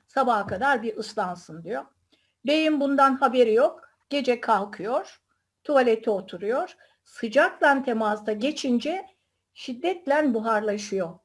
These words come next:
İdrarın sıcaklığıyla temasa geçince buharlaşıyor ve klozet kapağının büyüklüğünde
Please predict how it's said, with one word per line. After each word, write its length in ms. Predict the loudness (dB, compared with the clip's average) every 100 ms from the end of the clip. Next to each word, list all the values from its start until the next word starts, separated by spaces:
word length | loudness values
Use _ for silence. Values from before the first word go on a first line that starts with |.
| _
İdrarın 500 | -10 -6 -2 -2 0
sıcaklığıyla 960 | -2 -4 -4 -4 -6 -4 -4 -4 -6 -8
temasa 440 | -8 -6 -6 -8 -8
geçince 640 | -8 -8 -8 -10 -10 -12 _ -20 _
buharlaşıyor 800 | 0 2 4 4 2 0 -2 -4 -6 -12 _ -8
ve 380 | 0 0 0 -10 _ -10
klozet 480 | -2 0 0 -4 -2
kapağının 720 | -2 -2 -2 -2 -2 -2 0
büyüklüğünde 880 | 2 2 0 -2 -2 2 2 0